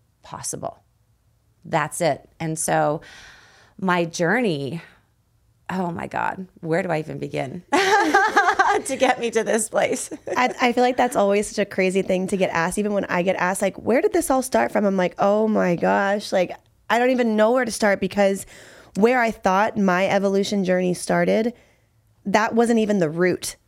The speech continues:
Speaker 2: You know what I mean?
Speaker 1: Yeah.
Speaker 2: Like, my traumatic breakup, which I thought was the catalyst to being shaken so hard that I had no other choice but to change.
Speaker 1: Yes.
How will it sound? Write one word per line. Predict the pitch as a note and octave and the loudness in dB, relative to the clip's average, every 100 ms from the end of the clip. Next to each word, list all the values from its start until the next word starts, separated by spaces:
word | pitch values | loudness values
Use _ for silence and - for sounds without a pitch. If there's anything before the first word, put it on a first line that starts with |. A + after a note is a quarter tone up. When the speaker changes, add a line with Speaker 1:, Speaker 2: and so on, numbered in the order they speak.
| - | -2
Speaker 2:
You | A3 | 2
know | G#3+ | 4
what | G#3 | 4
I | G3+ | 2
mean? | G3 G3+ | 2 2
Speaker 1:
Yeah. | G#3 - - | -2 -6 -2
Speaker 2:
Like, | F#3 F3+ - | 0 0 0
my | G3 F#3+ F#3 G3 - _ _ - - | 0 2 2 0 -6 _ _ -20 -18
traumatic | - G3 F3 F#3+ - | -4 0 2 0 0
breakup, | G3 F#3+ F3 D#3+ | -2 0 -2 0
which | F3 - - | -2 -2 -2
I | F#3 | -2
thought | F#3+ F3 | 0 0
was | F#3 F3 | 0 -2
the | F3+ | -6
catalyst | - F3 F3 E3 D#3+ - - | -4 -2 0 0 -2 -8 -6
to | F#3 E3+ E3 E3+ - - - | -2 0 -2 -6 -20 -20 -8
being | F#3+ F3+ F3 E3+ - | 0 0 0 -4 -8
shaken | - - G#3+ G3+ F#3+ F#3 | -8 0 0 2 0 0
so | - G3+ E3+ | 2 2 2
hard | F3+ F#3 F3+ | 2 2 2
that | D#3+ | 2
I | |
had | F3 F3+ F3+ | 2 2 2
no | E3+ E3+ | 2 2
other | F3 F3 E3 | 0 0 -4
choice | - D#3+ E3 - | -2 -2 -2 -2
but | E3+ - | -4 -4
to | - | -12
change. | - - E3 F#3+ A#3 - | -8 -2 0 0 -2 -6
Speaker 1:
Yes. | F#3 F3 - | -12 -12 -14